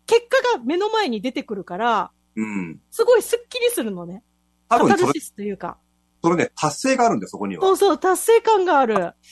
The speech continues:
Speaker 2: で、脳汁出るから、
Speaker 1: そうそう。
Speaker 2: よっしゃ。うん。それじゃないのかな。
Speaker 1: で、そうそう、今日綺麗にしたって。なんか、
Speaker 2: うん。
Speaker 1: だから逆になんかその仕事忙しくて、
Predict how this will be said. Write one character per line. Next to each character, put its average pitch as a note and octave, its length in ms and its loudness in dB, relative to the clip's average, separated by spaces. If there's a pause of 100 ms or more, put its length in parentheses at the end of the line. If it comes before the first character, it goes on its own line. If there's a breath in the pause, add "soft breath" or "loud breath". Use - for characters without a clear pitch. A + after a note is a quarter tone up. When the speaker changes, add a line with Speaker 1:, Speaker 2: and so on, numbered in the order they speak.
(120)
Speaker 2:
で、 A#3 220 4
脳 G#3 240 4
汁 A#3 140 0
出 A3+ 80 4
る E3+ 80 -2
か - 100 -8
ら、 E2+ 320 -8 (100)
Speaker 1:
そ D#4 180 2
う C#4+ 60 2
そ D4 140 -2
う。 C#4+ 40 4
Speaker 2:
よ A#3 80 2
っ - 40 -20
し - 20 -20
ゃ。 - 120 -20 (580)
う C3+ 40 -8
ん。 G#2 460 -6
そ - 180 -6
れ A#3 80 -2
じ C4+ 60 -4
ゃ D#4 40 0
な B3+ 60 -2
い - 20 -2
の F3 60 -10
か - 100 -14
な。 - 60 -16
Speaker 1:
で、 - 60 -20
そ D#4+ 220 -6
う D4 60 -4
そ C#4+ 220 0
う、 A#3+ 120 -4
今 G#4+ 140 0
日 F#4+ 80 -6
綺 F#4+ 140 -8
麗 F4+ 180 -4
に B3+ 120 -4
し - 100 -16
た B3 120 -6
っ - 40 -6
て。 A3+ 120 -12
な F4 140 -4
ん - 20 -2
か、 - 80 -4
Speaker 2:
う - 20 -2
ん。 D4 40 -14
Speaker 1:
だ A4+ 100 -6
か A4 80 -8
ら C#4 160 -4
逆 E4+ 260 -10
に A#4 240 -6
な C4+ 120 -8
ん C#4 40 -16
か B3 80 -10
そ B3+ 120 -10
の B3+ 80 -4
仕 - 120 -8
事 E4+ 200 -8
忙 E4 340 -6
し - 180 -12 (180)
く - 100 -20
て、 A#3+ 360 0